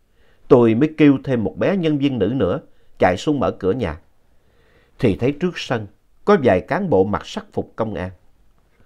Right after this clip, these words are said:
Một trong số người đó hỏi tôi, "Nhà chị có người tên Brazil phải không?" Tôi đáp, "Dạ phải." "Vậy hiện giờ Brazil đâu?"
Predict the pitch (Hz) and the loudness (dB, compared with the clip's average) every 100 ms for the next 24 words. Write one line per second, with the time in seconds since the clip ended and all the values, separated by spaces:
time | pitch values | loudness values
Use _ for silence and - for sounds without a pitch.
0 | _ _ - 113 92 - - _ _ - | _ _ -2 2 2 0 -20 _ _ 0
1 | 131 101 151 175 101 78 123 85 110 - | 0 0 -4 -2 -2 -4 -4 -6 -6 -6
2 | 98 82 _ _ _ _ _ _ _ _ | -8 -8 _ _ _ _ _ _ _ _
3 | _ _ _ _ _ - - - 127 117 | _ _ _ _ _ -20 -20 -10 0 4
4 | 117 120 117 226 147 110 120 135 135 131 | 4 2 2 2 4 2 2 0 0 0
5 | 135 123 139 - 165 - _ _ _ _ | -2 -2 -6 -2 -4 -6 _ _ _ _
6 | _ _ _ - 107 113 151 - _ _ | _ _ _ 0 2 2 -2 -6 _ _
7 | - 92 - 80 90 - - - - - | -6 -4 -2 -4 -4 -8 -20 -20 -20 -20
8 | - _ _ _ _ - 120 135 147 147 | -20 _ _ _ _ -8 4 6 6 6
9 | 135 123 143 160 151 151 147 | 4 4 2 0 0 0 -2